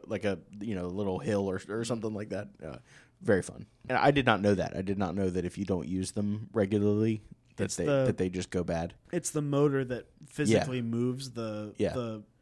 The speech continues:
Speaker 2: the selector. It'll just gum up and if you, you have to, like, let it move through its range every now and then, otherwise
Speaker 1: Yeah,
Speaker 2: they
Speaker 1: that's,
Speaker 2: just stuck.
Speaker 1: that's, that's, like, kinda why I started doing that. It was like, I, like, we never use, uh, this thing just sees highway miles.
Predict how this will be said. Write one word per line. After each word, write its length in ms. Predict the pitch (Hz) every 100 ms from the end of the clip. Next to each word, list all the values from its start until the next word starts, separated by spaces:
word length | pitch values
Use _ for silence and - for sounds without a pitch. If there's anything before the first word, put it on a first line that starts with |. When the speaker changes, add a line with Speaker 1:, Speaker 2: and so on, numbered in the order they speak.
| _ _
Speaker 2:
the 80 | 127
selector. 680 | - 117 107 113 156 151 151 - - -
It'll 160 | 123 117
just 240 | 110 113 -
gum 240 | 120 104 101
up 320 | 101 - _ _ 131
and 100 | 123
if 120 | 120
you, 80 | 117
you 120 | 127
have 220 | 123 117 -
to, 100 | 117
like, 200 | 107 104
let 200 | 107 104
it 120 | 98 _
move 560 | 110 120 107 104 110 - _ -
through 220 | 135 117
its 160 | 107 113
range 360 | 107 104 101
every 200 | 101 101
now 200 | 101 95
and 100 | 92
then, 160 | 95 95
otherwise 180 | 95 135
Speaker 1:
Yeah, 140 | 104
Speaker 2:
they 80 | 98
Speaker 1:
that's, 120 | 139
Speaker 2:
just 180 | 190 - - -
stuck. 120 | 90
Speaker 1:
that's, 340 | 127 - - - _ -
that's, 200 | 139 -
like, 160 | 220 -
kinda 220 | 139 113
why 240 | 92 110
I 40 | 90
started 340 | - 95 87
doing 280 | 90 101 120
that. 160 | 147 -
It 40 | - _ -
was 120 | 107
like, 200 | 85 - -
I, 280 | 113 98 - _ - _ -
like, 240 | 107 90
we 100 | 113
never 400 | 104 104 113 117
use, 360 | 95 90 90 95 -
uh, 60 |
this 220 | 110 117
thing 160 | 135 113
just 180 | 101 -
sees 180 | 107 -
highway 280 | 90 82
miles. 420 | 73 - 62 -